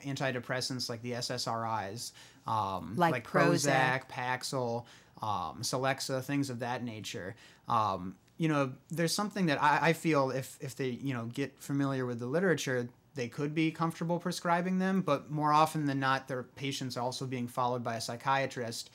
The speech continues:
Speaker 1: um, and they defer to the, the psychiatrist's specialty,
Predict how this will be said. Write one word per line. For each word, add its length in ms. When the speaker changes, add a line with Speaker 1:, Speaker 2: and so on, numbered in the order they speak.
Speaker 1:
um, 280
and 120
they 100
defer 420
to 120
the, 300
the 80
psychiatrist's 880
specialty, 720